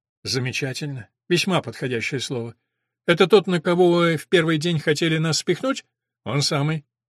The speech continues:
Я так рада, что воспротивилась этому». «Надеюсь,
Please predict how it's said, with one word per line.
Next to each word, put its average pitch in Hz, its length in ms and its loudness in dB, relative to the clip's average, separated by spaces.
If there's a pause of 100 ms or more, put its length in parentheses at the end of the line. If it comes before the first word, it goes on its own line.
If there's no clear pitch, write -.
(460)
Я 175 240 0
так 165 180 0
рада, 175 280 2
что - 200 -2
воспротивилась 151 800 -2
этому». 95 380 -10 (920)
«Надеюсь, 117 460 -2